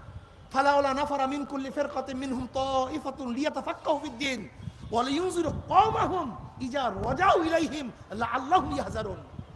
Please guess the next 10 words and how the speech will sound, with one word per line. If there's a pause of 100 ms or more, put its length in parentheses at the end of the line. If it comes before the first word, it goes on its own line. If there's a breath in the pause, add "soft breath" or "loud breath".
(1000)
যে
এলাকার
থেকে
যাবেন, (800)
যে
কওমের
থেকে
বের
হবেন, (720)
সেই